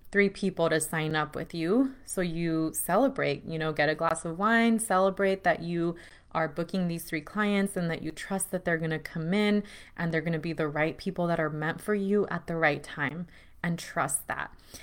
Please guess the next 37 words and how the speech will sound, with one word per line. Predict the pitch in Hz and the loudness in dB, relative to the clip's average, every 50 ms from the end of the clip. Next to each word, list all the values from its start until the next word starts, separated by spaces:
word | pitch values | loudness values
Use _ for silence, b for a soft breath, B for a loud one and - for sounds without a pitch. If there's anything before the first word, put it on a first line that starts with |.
| B B B B B - | B B B B B 2
And | 185 175 175 170 170 165 165 165 160 - - - - - - 175 - - | 4 6 6 6 6 4 2 0 -4 -6 -10 -18 -16 -12 -12 -12 -4 0
that | - 196 196 180 151 147 185 247 247 - - B B B B B B B - | 4 4 6 6 6 6 4 2 0 -2 -10 B B B B B B B -12
puts | - - 196 185 185 - - 180 | -4 0 0 0 0 -2 -8 -6
you | 170 170 180 196 196 165 147 147 156 180 | -4 -2 0 0 2 2 2 2 2 0
in | - 190 180 | 0 0 -2
such | - - - - 180 165 - - | -2 -4 -4 -2 -2 0 2 0
a | 185 | 0
different | 175 165 156 - - 160 156 - | 0 0 -2 -2 -4 -6 -6 -4
place. | - 170 156 160 - - | -4 -4 -4 -4 -6 -6
And | - 170 170 165 - | -4 -4 -4 -4 0
guess | - 175 180 190 180 - - - - | 0 2 2 0 0 -4 -10 -8 -2
how | 185 170 | 0 2
you're | 175 175 170 165 | 2 2 0 -2
gonna | 160 170 160 151 | -2 -2 -4 -4
show | 147 - - 160 156 143 147 | -6 -6 -2 0 0 2 2
up | 156 147 147 - - - B B B B B B B | 2 2 2 0 -2 -6 B B B B B B B
for | - - 170 | -4 -2 0
your | 160 151 151 143 139 | 0 2 2 2 2
lives? | 143 147 - - 143 165 - - - | 2 2 2 2 0 -2 -8 -8 0
Guess | - 175 175 175 - | 2 2 2 2 2
how | - 185 | 0 0
you're | 175 170 165 156 | 2 2 2 0
gonna | 170 160 156 156 | 0 -2 -4 -6
show | 151 - 165 156 147 | -6 -6 -4 -2 -2
up | - - - - | -2 -2 -2 -4
with | 151 147 147 | -6 -6 -6
your | - 151 151 | -6 -8 -8
content? | - - - - - - 170 - 165 - - 175 170 | -6 -6 -6 -6 -6 -6 -8 -10 -10 -10 -8 -4 0
Guess | 180 170 170 - - | 0 0 0 0 -2
how | - 185 | -4 -2
you're | 180 175 170 165 | 0 0 0 0
gonna | 165 160 156 151 143 | -2 -2 -4 -4 -6
show | 147 - 165 147 | -4 -2 0 2
up | 143 143 - | 0 0 0
in | 160 151 147 | -2 -4 -2
your | 139 135 - | -4 -4 -6
emails? | - 160 156 147 143 139 139 151 156 151 - | -6 -6 -4 -4 -4 -4 -4 -6 -6 -8 -10